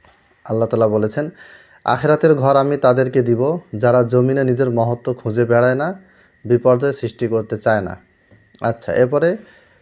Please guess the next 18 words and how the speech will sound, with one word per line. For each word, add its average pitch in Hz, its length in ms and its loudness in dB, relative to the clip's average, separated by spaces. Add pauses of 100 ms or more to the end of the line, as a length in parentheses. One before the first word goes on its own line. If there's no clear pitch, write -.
(180)
একটি 135 220 0
হাদিস 135 320 -2
তিনি 135 240 0
লি-, 120 320 -2
লিখেছেন। 127 440 -2
হাদিসটি 113 400 -6
হচ্ছে, 123 360 -4
নবী 113 240 -4
করিম 120 280 0
সাল্লাল্লাহু 110 760 -2
আলাইহি 104 160 -2
ওয়াসাল্লাম 110 380 -6
বলেছেন, 117 360 -2 (560)
"ইন্না 147 500 0
ওয়াল্লাহি 131 560 2
লা 127 160 2
নুওয়াল্লি 131 500 -2
আলা 123 480 0